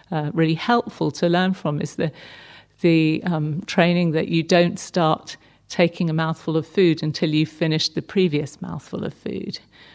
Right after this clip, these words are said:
which sounds like a really, um, you know,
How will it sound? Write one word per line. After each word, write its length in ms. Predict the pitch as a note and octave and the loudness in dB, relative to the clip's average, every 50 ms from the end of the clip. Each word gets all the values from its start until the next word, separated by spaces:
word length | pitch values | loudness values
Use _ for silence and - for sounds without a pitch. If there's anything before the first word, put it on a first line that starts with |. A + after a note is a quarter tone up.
| _ _ | _ _
which 180 | - F#3+ F#3 - | -8 -4 -4 -2
sounds 340 | - A#3+ A3+ A3+ A3 - G#3+ | 0 2 2 2 2 2 0
like 200 | G3 F#3+ - - | -2 -2 -2 -2
a 80 | F#3 | 0
really, 480 | F3 F3+ F3+ F3 E3+ E3+ E3+ - - - - - F#3 | 2 2 2 4 2 2 2 0 -4 -12 -10 -6 -6
um, 320 | F3 D#3+ D#3 D#3 D3+ - _ _ _ _ - - | -4 -2 -2 -4 -4 -6 _ _ _ _ -10 -6
you 100 | G3+ F3+ | -4 -4
know, 200 | D#3 D#3 D#3+ | -4 -4 -6